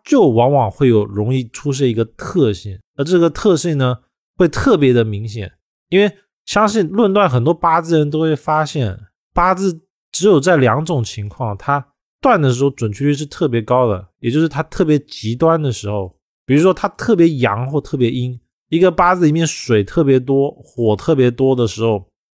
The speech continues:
往往当事人的倾向啊，会特别的明显、特别的集中。而如果当事人的命局五行特别的平均呢，我们会发现这个人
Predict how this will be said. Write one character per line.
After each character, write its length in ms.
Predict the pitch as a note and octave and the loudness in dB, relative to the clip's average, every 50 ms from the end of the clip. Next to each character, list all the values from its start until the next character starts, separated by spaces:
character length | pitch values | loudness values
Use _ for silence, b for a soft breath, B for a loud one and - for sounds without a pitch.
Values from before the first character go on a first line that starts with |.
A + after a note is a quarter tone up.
| _ - | _ -2
往 200 | A#2+ B2 C#3+ F3+ | 0 2 4 4
往 220 | G3 E3 C3+ B2 | 4 2 2 0
当 240 | A#2+ - D3+ E3 E3+ | 0 -2 -2 -2 -2
事 220 | E3+ - - D3+ | -4 -2 0 2
人 180 | C3 A#2+ A#2+ B2+ | 2 2 2 2
的 200 | C3 C3 B2+ A2 _ _ _ _ _ _ _ - | 0 0 0 0 _ _ _ _ _ _ _ -12
倾 380 | - - - - C3 A#2 G2 F#2+ | -8 -8 -6 -4 -4 -4 -4 -4
向 220 | - - D3+ C#3+ | -4 -2 0 0
啊， 160 | B2+ A2 G2 | 0 0 -2
会 140 | G2 - D3 | -4 -6 -8
特 320 | C#3+ - - - A#3 F3+ | -8 -6 -2 0 2 2
别 140 | C#3 B2 B2+ | 4 4 2
的 100 | B2+ B2+ | 2 0
明 260 | A#2+ A2+ G#2 G2+ A#2+ | 0 -2 -4 -6 -6
显、 200 | B2+ B2+ G#2+ G2 | -6 -8 -10 -10
特 180 | G2 - - C#3+ | -6 -2 -2 0
别 140 | B2 A#2 A#2 | 2 2 2
的 100 | A2+ A2+ | 0 -2
集 340 | G#2 _ _ - - G2+ G2+ | -4 _ _ -14 -12 -12 -6
中。 300 | G#2+ A#2+ A2+ A2+ A2 - _ _ _ _ _ _ | -2 -2 -2 -2 -4 -8 _ _ _ _ _ _
而 80 | - C#3 | 2 4
如 140 | E3 G3+ A3 | 4 4 4
果 340 | G#3 F#3+ B2+ F#2+ - _ _ _ _ _ _ _ | 4 2 2 0 -2 _ _ _ _ _ _ _
当 240 | - F#3+ G#3 G#3 A3 | 0 0 0 0 0
事 180 | G#3 - G#3+ F3+ | 0 2 2 2
人 140 | E3 D#3 | 2 2
的 100 | D#3+ E3 | 2 0
命 240 | E3+ F#3+ G#3 G3 E3+ | 0 0 0 0 0
局 140 | D#3 D#3+ E3+ | 0 2 2
五 160 | E3 C#3+ B2 | 4 4 2
行 200 | A#2 A#2 C3 C#3 | 2 0 -4 -6
特 220 | - - - G3 E3+ | -6 -2 0 0 2
别 160 | C#3+ C3+ C3+ | 4 2 2
的 100 | C#3 C3+ | 2 0
平 440 | - - - - - A2+ A#2 B2+ C#3 | -2 -4 -12 -14 -10 -10 -8 -8 -6
均 220 | C#3 D#3+ E3+ E3 | -4 -4 -2 0
呢， 260 | D#3 D3 C#3 C#3 C3+ - _ _ _ _ _ _ _ | 0 0 -2 -2 -4 -10 _ _ _ _ _ _ _
我 60 | - | -6
们 120 | A#2+ C3+ C3 | -4 -2 -2
会 100 | D#3 F3 | -2 -2
发 220 | D#3 - E3 D#3+ | 0 0 0 0
现 180 | D3+ E3 E3+ D#3+ | 0 -2 -4 -4
这 120 | D#3+ D#3+ | -2 0
个 60 | C#3+ | 2
人 480 | C3+ B2+ A2+ A2 G#2+ G#2+ A2 A#2 A#2+ - | 2 2 2 2 2 0 -2 -4 -8 -12